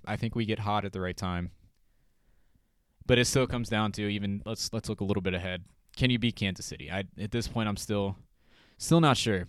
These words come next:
I, the one thing you need to beat Kansas City is the run game, which we have. There's only so much you can really do to stop their offense. It's not even stop, it's limit,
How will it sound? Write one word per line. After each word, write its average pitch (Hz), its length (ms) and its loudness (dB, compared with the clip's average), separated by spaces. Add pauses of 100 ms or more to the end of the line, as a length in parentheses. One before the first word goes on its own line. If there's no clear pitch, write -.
I, 127 140 4
the 131 140 8
one 151 180 10
thing 156 160 8
you 147 60 6
need 139 140 6
to 131 60 2
beat 127 120 2
Kansas 120 300 4
City 113 180 4
is 101 120 2
the 107 60 -6
run 104 180 2
game, 107 220 4
which 98 160 -4
we 113 120 6
have. 90 360 2 (1500)
There's 123 220 6
only 143 180 10
so 135 140 4
much 131 180 0
you 123 60 -2
can 113 120 -4
really 120 180 -2
do 113 140 -8
to 101 60 -10
stop 107 500 -4
their 107 160 -2
offense. 104 340 -4
It's - 80 -12
not 120 120 -8
even 95 160 -8
stop, 95 360 -2
it's - 200 -12
limit, 101 280 -4